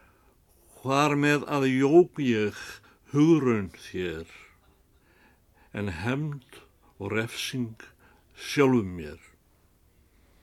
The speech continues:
Láttu þó aldrei leiðast þér, ljúfi Jesú,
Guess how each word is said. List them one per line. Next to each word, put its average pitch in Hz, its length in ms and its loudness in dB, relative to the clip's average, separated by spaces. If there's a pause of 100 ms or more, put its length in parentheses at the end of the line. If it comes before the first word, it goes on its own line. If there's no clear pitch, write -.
(2500)
Láttu 170 480 2
þó 170 160 6
aldrei 185 640 4
leiðast 175 640 4
þér, 151 320 2 (960)
ljúfi 156 480 6
Jesú, 165 460 4